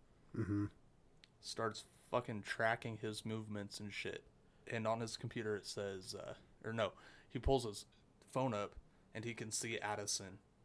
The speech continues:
Speaker 1: Yeah. She's, like,
Speaker 2: Like,
Speaker 1: sitting in his
Speaker 2: in a
Speaker 1: bed.
Speaker 2: yeah, ghost. Uh, fucking spirit.
Speaker 1: Yeah.
Speaker 2: And she starts writing on the wall, which he can't see through the phone
Speaker 1: But
Speaker 2: what
Speaker 1: he sees
Speaker 2: says,
Speaker 1: it in
Speaker 2: but
Speaker 1: reality.
Speaker 2: so he moves it, so he sees it in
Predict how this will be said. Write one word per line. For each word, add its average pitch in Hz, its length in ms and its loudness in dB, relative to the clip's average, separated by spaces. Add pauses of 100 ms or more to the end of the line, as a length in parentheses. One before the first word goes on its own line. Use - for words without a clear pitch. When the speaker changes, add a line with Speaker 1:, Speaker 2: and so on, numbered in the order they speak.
(420)
Speaker 1:
Yeah. 110 280 6 (300)
She's, 120 300 6
like, 120 140 10
Speaker 2:
Like, 85 100 6
Speaker 1:
sitting 120 380 12
in 110 120 6
his 104 180 4
Speaker 2:
in 135 100 6
a - 20 8
Speaker 1:
bed. 101 300 6 (120)
Speaker 2:
yeah, 117 200 0 (160)
ghost. 120 320 -2 (2000)
Uh, - 40 -10 (260)
fucking 127 240 -2
spirit. 110 540 4 (200)
Speaker 1:
Yeah. 104 280 6 (240)
Speaker 2:
And 120 100 0
she 123 180 2
starts 120 320 4
writing 113 280 0
on 113 100 -4
the 107 60 -2
wall, 107 400 2 (100)
which 113 200 -6
he - 100 -8
can't 113 280 -2
see 127 260 0
through 113 220 -6
the 101 100 -8
phone 113 540 0 (600)
Speaker 1:
But 120 120 6
Speaker 2:
what 117 100 8
Speaker 1:
he - 80 4
sees 123 160 8
Speaker 2:
says, 113 300 8
Speaker 1:
it 107 40 4
in - 60 6
Speaker 2:
but 104 60 6
Speaker 1:
reality. 101 340 6
Speaker 2:
so 95 60 4
he 98 40 2
moves 117 220 0
it, 110 180 0
so 107 160 -2
he 104 160 -6
sees 127 320 -2
it 107 100 0
in 98 180 -4